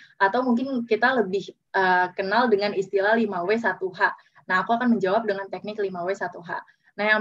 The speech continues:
pertama, mengapa memilih menjadi penulis? Ya, jadi, eh, aku memilih, eh, menjadi seorang penulis sebetulnya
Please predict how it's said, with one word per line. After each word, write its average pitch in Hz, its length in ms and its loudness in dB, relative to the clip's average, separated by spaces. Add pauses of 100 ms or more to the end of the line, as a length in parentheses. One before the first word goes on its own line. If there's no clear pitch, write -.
pertama, 208 560 2 (720)
mengapa 214 400 4
memilih 220 400 6
menjadi 208 640 2
penulis? 190 560 -2 (240)
Ya, 208 240 4
jadi, 202 320 2 (240)
eh, 202 440 2 (200)
aku 202 480 0
memilih, 220 480 0
eh, 202 360 -2 (120)
menjadi 190 320 0
seorang 196 240 -4
penulis 208 320 -4
sebetulnya 220 640 0